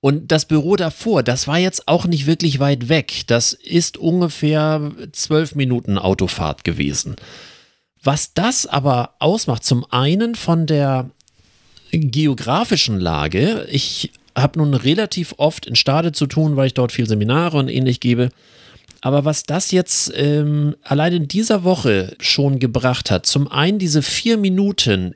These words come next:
in der gleichen Stadt. Ich bin jetzt häufiger mal, ich bin noch mal eben für zwei Stunden da. Oder mal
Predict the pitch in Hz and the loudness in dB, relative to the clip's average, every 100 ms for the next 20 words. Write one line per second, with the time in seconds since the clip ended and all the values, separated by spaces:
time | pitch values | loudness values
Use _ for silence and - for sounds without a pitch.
0 | - 175 196 170 151 147 147 147 143 139 | 0 0 2 0 0 0 0 0 0 0
1 | - 113 - - - 156 160 151 - - | 2 0 0 -6 -2 0 2 0 0 -6
2 | - 147 202 - 185 175 156 - 170 - | -2 0 0 -2 -2 -2 -2 0 0 0
3 | - - - 214 202 165 143 139 139 - | -6 0 2 2 0 -2 0 2 2 0
4 | 151 143 131 - 120 - 110 110 - 101 | 0 2 2 0 -2 0 0 0 2 0
5 | - 92 90 92 190 - - - _ - | 0 0 2 2 0 -4 -18 -20 _ -20
6 | - - - _ _ - 208 214 135 107 | -20 -20 -20 _ _ -2 0 2 2 0
7 | 110 135 160 165 | 0 0 2 2